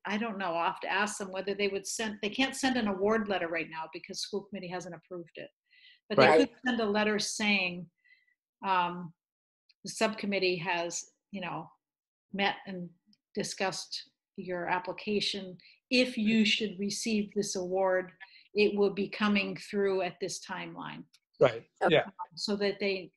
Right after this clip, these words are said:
Speaker 1: can, I can't say they can plan on it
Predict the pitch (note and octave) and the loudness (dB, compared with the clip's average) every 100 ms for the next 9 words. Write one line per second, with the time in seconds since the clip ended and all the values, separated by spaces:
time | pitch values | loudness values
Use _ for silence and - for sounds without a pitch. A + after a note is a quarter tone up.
0 | - F#3+ F3+ F3+ - - D#3+ _ - - | -12 -10 -8 -10 -16 -18 -18 _ -10 -8
1 | - - - - _ - - - _ _ | -10 -8 -8 -10 _ -20 -20 -20 _ _
2 | _ G#3 G#3 A#3+ - - G3+ G3+ F#3 F3 | _ -6 -2 -4 -4 -2 0 0 -4 -8
3 | - A3+ A3+ G3+ F3+ E3 | -6 -2 2 2 0 -2